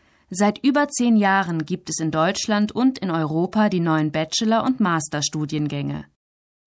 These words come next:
Diese Studiengänge wurden eingeführt, um international vergleichbare Studienabschlüsse zu haben.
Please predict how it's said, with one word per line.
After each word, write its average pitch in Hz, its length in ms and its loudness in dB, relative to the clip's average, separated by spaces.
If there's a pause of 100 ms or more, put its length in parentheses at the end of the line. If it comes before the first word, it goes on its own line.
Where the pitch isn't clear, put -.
Diese 269 280 4
Studiengänge 240 840 4
wurden 170 280 2
eingeführt, 226 720 0
um 190 160 -2
international 220 960 2
vergleichbare 202 840 0
Studienabschlüsse 170 1000 -2
zu 147 200 -2
haben. 139 440 -4